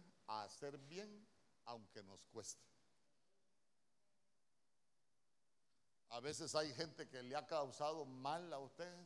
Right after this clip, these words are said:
le ha causado oprobio, hermano, le ha causado daño. "Pero lo he de ver en el desierto, una bolsa de sal le voy a dar para que se ahogue". No, hágale bien.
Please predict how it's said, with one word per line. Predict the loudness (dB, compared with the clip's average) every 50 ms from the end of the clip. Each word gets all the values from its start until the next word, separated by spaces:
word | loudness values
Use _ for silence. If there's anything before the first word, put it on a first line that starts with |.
| -14 -14 -16 -14 -10
le | -4 0 0
ha | 0 2
causado | 2 2 2 2 2 2 2 2 2
oprobio, | 0 -2 -2 -8 -4 4 4 4 4 4 0 -6 -8 -8
hermano, | -8 -8 -8 -6 2
le | 4 4
ha | 4 6
causado | 4 2 2 4 4 4 6 6 4 6
daño. | 8 6 6 6 4 0 -4 -6 -8 -10 -14 -20 -20 -20 -20 -20 -20 -20 -20 -20 -20 -20 -20 -20 -20 -20 -20 -20 -20 -20 -20 -20 -20 -20 -20 -20 -12 -12 -10 -10 -10 -12 -2 0
"Pero | 0 2 2 2
lo | 2 2
he | 2 2
de | 0
ver | -2 -2 -2
en | -2 -2
el | -2 -4 -2
desierto, | -4 -4 -4 -4 0 0 -2 -2 -2 -8 -12 -16 -16 -16 -16 -10
una | -6 -2 -2 0
bolsa | 0 0 -2 -2 -2 -2 -2 -2
de | 0
sal | 0 0 2 2 2 2 0 0 -2
le | -4 -6
voy | -6 -6 -4
a | -2
dar | -2 -2 0
para | 2 2 2 2
que | 0 -4 -8
se | -6 -4
ahogue". | -4 -4 -2 -4 -6
No, | -4 -4 -6 -6 -2 0
hágale | 0 2 2 0 0 0 -2 -2
bien. | -2 0 0 0 0 -2 -6 -10 -10 -14